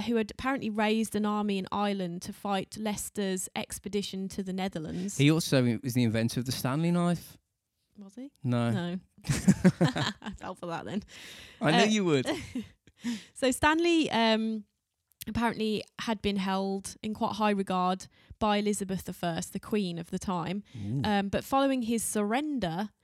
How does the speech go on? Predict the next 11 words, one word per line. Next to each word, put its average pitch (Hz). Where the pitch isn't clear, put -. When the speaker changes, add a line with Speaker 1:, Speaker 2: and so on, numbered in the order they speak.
Speaker 1:
<gasps> -
um, 196
Speaker 2:
Not -
that -
Speaker 1:
of 208
the, -
Speaker 2:
piece -
of -
shit. 190
Speaker 1:
uh, -
s-, -